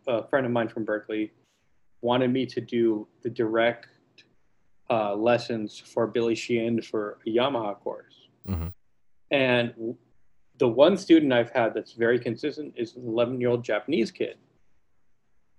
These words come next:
Speaker 1: And the heart and soul this eleven-year-old puts into his videos. I'm talking about, like, video production.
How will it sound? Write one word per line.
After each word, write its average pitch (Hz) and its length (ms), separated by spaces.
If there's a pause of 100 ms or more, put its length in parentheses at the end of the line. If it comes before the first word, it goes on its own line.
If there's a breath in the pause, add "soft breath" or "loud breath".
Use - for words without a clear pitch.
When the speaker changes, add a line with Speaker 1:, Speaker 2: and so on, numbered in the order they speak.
(1160)
Speaker 1:
And 147 420 (300)
the 135 280 (260)
heart - 400
and 180 100
soul 143 340
this 120 200
eleven-year-old 113 680
puts - 260
into 110 280
his 104 160
videos. - 560 (680)
I'm 147 140
talking 135 240
about, 107 280 (320)
like, 117 220
video 147 400
production. 113 720